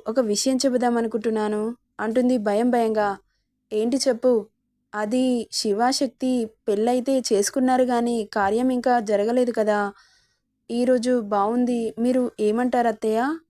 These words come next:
అని చేతులు నలుపుకుంటూ అడుగుతుంటే, "కరుణ"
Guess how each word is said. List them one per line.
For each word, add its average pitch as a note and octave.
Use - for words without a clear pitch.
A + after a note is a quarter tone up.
అని A#3+
చేతులు A#3
నలుపుకుంటూ A#3+
అడుగుతుంటే, A#3
"కరుణ" B3